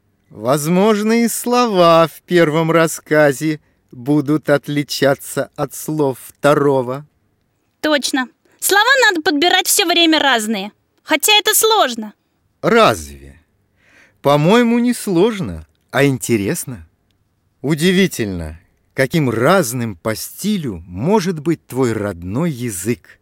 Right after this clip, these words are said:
Speaker 1: Есть деловой стиль общения. Он принят на официальных встречах, на работе,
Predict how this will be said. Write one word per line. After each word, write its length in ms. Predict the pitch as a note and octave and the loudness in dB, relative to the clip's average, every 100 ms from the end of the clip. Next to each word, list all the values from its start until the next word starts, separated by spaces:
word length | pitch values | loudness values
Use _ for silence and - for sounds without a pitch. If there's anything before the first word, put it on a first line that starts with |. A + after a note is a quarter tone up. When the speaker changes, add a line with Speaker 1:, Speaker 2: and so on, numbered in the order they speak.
| _ _ _ _ _ | _ _ _ _ _
Speaker 1:
Есть 580 | G#2 B2 A#3+ - - - | -8 0 2 0 -8 -12
деловой 560 | B2 A3 G#3+ C#3+ G#2+ F#2+ | -2 2 4 4 2 -2
стиль 400 | - - G2+ F#2 | -6 -12 -8 -6
общения. 720 | F2+ - - D#2 D2 C#2 C#2 _ _ _ _ - - - | -8 -12 -12 -12 -12 -14 -20 _ _ _ _ -20 -20 -2
Он 240 | G3 B3 G#3+ _ _ | 2 2 2 _ _
принят 460 | C3 D3+ E3+ A2+ - | -2 2 2 0 -4
на 140 | A2+ | -4
официальных 680 | A#2+ - G#2 - F#3+ F#3 F3+ | -4 -6 -10 -4 -2 -2 -8
встречах, 720 | - - C3 F#2 D#2 - - | -12 -6 -2 -2 -6 -18 -10
на 140 | - F#3 | -2 0
работе, 840 | C3 D#2+ F2+ G#2 C#3 C3 - A#2 | 0 -2 -8 -4 -2 -4 -6 -10